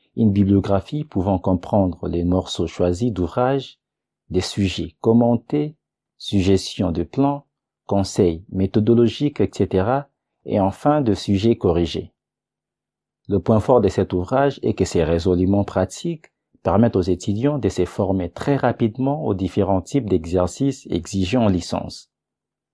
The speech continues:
Une approche synthétique qui présente l'essentiel à mémoriser. L'enjeu de chaque thème, vocabulaire, grande évolution,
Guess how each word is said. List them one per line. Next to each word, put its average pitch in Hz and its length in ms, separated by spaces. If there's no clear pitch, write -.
Une 110 160
approche 87 460
synthétique 117 880
qui 95 140
présente 123 520
l'essentiel 104 800
à 95 60
mémoriser. 90 720
L'enjeu 85 640
de 87 100
chaque - 540
thème, 135 320
vocabulaire, 107 960
grande 113 400
évolution, 107 800